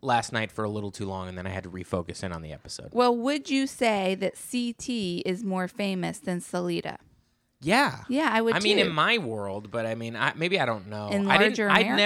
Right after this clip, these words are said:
Speaker 1: never
Speaker 2: who
Speaker 1: seen her
Speaker 2: knows?
Speaker 1: before. I didn't
Speaker 2: Right.
Speaker 1: know who she was.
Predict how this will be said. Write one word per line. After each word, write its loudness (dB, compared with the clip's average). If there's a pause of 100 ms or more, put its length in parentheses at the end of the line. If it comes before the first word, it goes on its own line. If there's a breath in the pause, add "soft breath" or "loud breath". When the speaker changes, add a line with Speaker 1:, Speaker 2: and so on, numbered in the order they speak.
Speaker 1:
never 6
Speaker 2:
who 0
Speaker 1:
seen 2
her 2
Speaker 2:
knows? -2
Speaker 1:
before. -14
I -4
didn't 0
Speaker 2:
Right. -2
Speaker 1:
know -4
who -4
she -8
was. -8